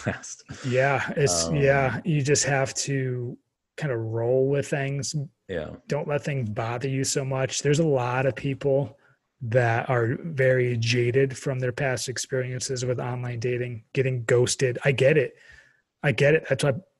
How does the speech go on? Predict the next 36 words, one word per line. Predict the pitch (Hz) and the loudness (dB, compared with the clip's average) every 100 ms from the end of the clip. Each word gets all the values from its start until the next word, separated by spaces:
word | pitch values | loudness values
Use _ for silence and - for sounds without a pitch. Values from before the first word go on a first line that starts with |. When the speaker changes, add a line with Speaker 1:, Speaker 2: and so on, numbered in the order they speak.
| _ - | _ -2
Speaker 2:
I | 123 139 | 2 4
have | 139 135 120 139 | 6 4 2 0
in | 131 | 0
the | |
past, | 117 131 151 - | -2 -2 -2 -2
like, | 117 | -2
deleted | 113 120 123 120 | 0 0 0 0
apps. | 123 135 - | 0 0 -2
Like, | 110 | -4
you | 123 | -4
need | 123 | -4
to | |
take | 117 120 | -2 -2
a | |
break | 110 117 120 117 - - - 131 _ - | 0 -2 -2 -4 -10 -20 -16 -16 _ -4
'cause | 131 117 | -2 0
it's | 120 | -2
Speaker 1:
Mm-hmm. | 127 | 0
Speaker 2:
like, | 117 113 - _ - - - - _ - | 0 -2 -6 _ -20 -20 -20 -20 _ -2
you | 143 | 4
have | 156 135 | 4 4
a | |
good, | 135 135 - | 4 2 2
you | 123 | 2
have | 143 | 2
a | 123 | 2
great | 135 127 123 | 2 2 2
date, | 131 120 131 - - | 2 0 0 -6 -2
and | 147 | 0
then | 139 131 | 2 2
they | 127 127 - 175 | 2 0 -4 -2
get | 135 | 0
back | 123 117 - | 0 0 -2
with | 117 | -2
their | 120 | 0
ex, | 117 110 - - | 0 -4 -4 -8